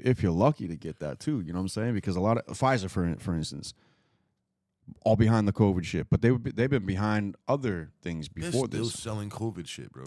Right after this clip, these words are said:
Speaker 1: Yeah.
Speaker 2: It's a fucking insane. How, how, like, and that's, like, what scares me, because it's like, where are these people at? Like, what, what, are they not living and seeing what the fuck is going on that
Speaker 1: Mm.
Speaker 2: they're like, "Oh, I really need to go get a covid shot tomorrow." Like,
Speaker 1: Right, yeah,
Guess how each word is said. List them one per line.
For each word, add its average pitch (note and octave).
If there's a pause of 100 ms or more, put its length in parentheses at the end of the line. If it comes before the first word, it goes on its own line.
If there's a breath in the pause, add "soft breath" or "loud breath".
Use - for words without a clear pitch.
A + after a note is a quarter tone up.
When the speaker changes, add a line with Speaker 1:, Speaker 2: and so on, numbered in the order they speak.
Speaker 1:
Yeah. B2 (360)
Speaker 2:
It's D3+
a G2+
fucking B2+
insane. A#2+
How, C#3
how, B2+
like, A#2 (1000 soft breath)
and C3+
that's, G3
like, C#3+
what A2+
scares D3+
me, F2+
because A2
it's G#2
like, G2+ (600)
where E3
are D#3
these C#3
people B2+
at? D#2
Like, F2
what, A#2
what, A#2
are A#2
they B2
not B2+
living D3
and A2+
seeing D3
what B2
the A2
fuck A#2+
is F#2
going F#2+
on G#2
that F2
Speaker 1:
Mm. - (240)
Speaker 2:
they're B2
like, A2+
"Oh, -
I -
really D#2+
need E2
to -
go E2+
get -
a -
covid G#2
shot -
tomorrow." D2+
Like, - (160)
Speaker 1:
Right, G2
yeah, E2+